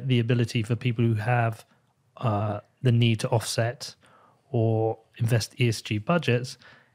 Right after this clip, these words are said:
If there was a company which only green mined, they could sell that hash power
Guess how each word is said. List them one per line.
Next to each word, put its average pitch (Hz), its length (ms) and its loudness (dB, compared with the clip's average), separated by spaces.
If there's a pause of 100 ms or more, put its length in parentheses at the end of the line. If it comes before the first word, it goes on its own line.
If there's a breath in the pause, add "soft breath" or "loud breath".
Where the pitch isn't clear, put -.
(140 loud breath)
If 127 260 0
there 127 220 4
was 117 200 2
a 113 180 2
company 117 400 0
which 110 180 -2
only 117 200 4
green 110 300 0
mined, 113 440 0 (340 soft breath)
they 113 120 0
could 120 160 0
sell 110 400 0
that 117 200 0
hash - 320 -4
power 110 440 -2